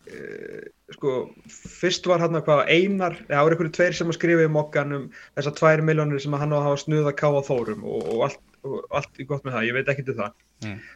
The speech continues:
Speaker 1: En svo hendir Nói Björnsson inn, inn grein
Speaker 2: Mm.
Speaker 1: í dag á fótbolti punktur net,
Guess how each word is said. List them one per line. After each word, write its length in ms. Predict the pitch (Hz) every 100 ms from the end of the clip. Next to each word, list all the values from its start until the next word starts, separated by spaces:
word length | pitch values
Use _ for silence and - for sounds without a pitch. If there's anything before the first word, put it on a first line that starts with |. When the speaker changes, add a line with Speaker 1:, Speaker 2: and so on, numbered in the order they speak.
| -
Speaker 1:
En 80 | 123
svo 180 | 160 160 -
hendir 340 | 156 151 151
Nói 320 | 143 175 220
Björnsson 560 | - 151 208 - 208 175
inn, 140 | 151 - _ _
inn 120 | 151
grein 400 | 143 143 113 165 - _
Speaker 2:
Mm. 240 | - 107 117 - _ _ _ _ -
Speaker 1:
í 100 | 151
dag 300 | 147 135 160
á 80 | 143
fótbolti 260 | 151 151
punktur 220 | 135 135
net, 240 | 117 127